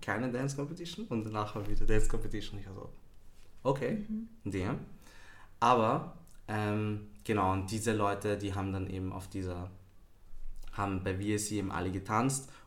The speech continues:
Speaker 1: und bei Competitions waren sie eben so, okay, eine Person hatte den Spiegel, eine andere Person hatte den Spiegel, eine andere Gruppe hatte den Spiegel. Und dort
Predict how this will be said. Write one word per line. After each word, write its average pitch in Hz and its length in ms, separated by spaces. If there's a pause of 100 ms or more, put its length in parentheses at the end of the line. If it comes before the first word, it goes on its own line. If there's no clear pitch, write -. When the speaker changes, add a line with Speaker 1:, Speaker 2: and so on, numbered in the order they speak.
Speaker 1:
und 101 160
bei 95 120
Competitions 113 840
waren 98 160
sie 98 260 (460)
eben 95 220
so, 92 240
okay, - 280
eine 92 240
Person 92 280
hatte 92 200
den 110 240
Spiegel, 107 500
eine 87 220
andere 90 220
Person - 200
hatte 87 160
den 92 180
Spiegel, 95 380
eine 87 320 (140)
andere 95 360
Gruppe 95 340
hatte 90 200
den 110 160
Spiegel. 123 460 (760)
Und 104 380
dort 117 580